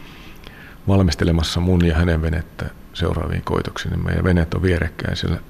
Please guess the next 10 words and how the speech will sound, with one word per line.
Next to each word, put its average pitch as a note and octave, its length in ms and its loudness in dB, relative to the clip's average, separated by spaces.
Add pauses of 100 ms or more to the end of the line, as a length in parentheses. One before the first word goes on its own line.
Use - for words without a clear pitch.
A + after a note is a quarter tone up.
Gosportissa - 680 -4
hallissa E2 580 -4
ja, E2+ 120 -2 (1000)
ja D#2 140 0
mä D#2+ 80 2
oon E2 120 2
tosi E2 200 -2
iloinen D#2+ 340 -2
tästä - 300 -10
Aleksin E2+ 300 -4